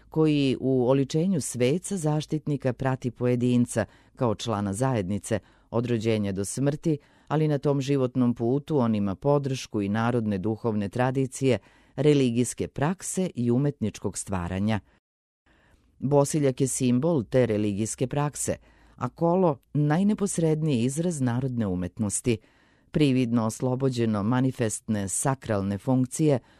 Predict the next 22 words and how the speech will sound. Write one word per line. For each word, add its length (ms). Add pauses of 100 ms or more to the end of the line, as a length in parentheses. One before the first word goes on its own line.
(220)
kolo 340
koje 240
se 220
igralo 380
u 100
svim 320
važnim 500
prilikama 720 (360)
i 220
obeležavalo 720
sve 220
bitne 340
momente 440
ljudskog 420
života, 580 (300)
imalo 360
je 200
latentno 720
magijsko 600
značenje 640
u 80
težnji 580